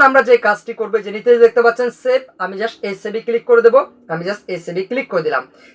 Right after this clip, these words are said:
সেভে ক্লিক করে দেওয়ার পর বন্ধুরা এই যে এখানে দেখতে পাচ্ছেন এই যে ময়নামতি সেই বিজনেস পার্টনারটা আমার এখানে যুক্ত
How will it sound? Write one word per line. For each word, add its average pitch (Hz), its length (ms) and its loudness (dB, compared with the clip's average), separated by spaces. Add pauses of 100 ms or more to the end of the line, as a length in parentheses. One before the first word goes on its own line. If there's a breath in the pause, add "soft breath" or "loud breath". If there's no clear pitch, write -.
(140 soft breath)
সেভে 277 200 0 (100)
ক্লিক 294 240 -8
করে 269 160 4
দেওয়ার 214 180 2
পর 247 160 4
বন্ধুরা 247 240 4
এই 214 80 2
যে 226 100 2
এখানে 233 240 -2
দেখতে 220 240 0
পাচ্ছেন 185 260 0 (180)
এই 175 120 -4
যে 160 140 -4
ময়নামতি 196 480 -2
সেই 202 220 -4
বিজনেস 185 320 -12
পার্টনারটা 190 420 -6
আমার 185 200 -4
এখানে 202 180 -6 (100)
যুক্ত 190 160 -10